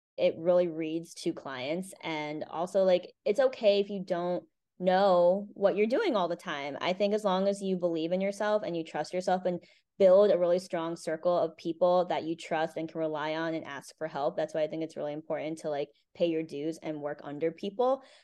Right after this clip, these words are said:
because you really learn how to handle your business based on what people do or do right and do wrong.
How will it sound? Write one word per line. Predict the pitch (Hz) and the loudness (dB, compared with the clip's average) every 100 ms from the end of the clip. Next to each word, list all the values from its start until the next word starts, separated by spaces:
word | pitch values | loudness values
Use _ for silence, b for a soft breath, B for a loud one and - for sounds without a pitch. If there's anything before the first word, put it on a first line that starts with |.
| _ | _
because | 226 240 | 0 0
you | 254 254 | 2 4
really | 285 285 | 6 6
learn | 220 220 | 4 0
how | 214 190 | 0 -2
to | 185 | -4
handle | 170 170 175 175 165 160 | -2 -4 0 0 0 0
your | 165 | -2
business | 196 214 202 160 160 - _ - | 0 0 0 -2 -2 -6 _ -2
based | 180 175 - | 0 0 -2
on | 175 170 160 160 b _ | -6 -2 -4 -6 b _
what | 180 175 | -4 -2
people | 190 180 | -4 -2
do | 170 175 170 | -2 -2 -2
or | 160 156 160 _ _ - | -2 -4 -10 _ _ -20
do | 190 190 | 0 0
right | 170 202 196 190 - | 4 4 4 2 0
and | 185 | -2
do | 180 175 | -2 -4
wrong. | 160 156 156 226 | -2 -2 -2 -4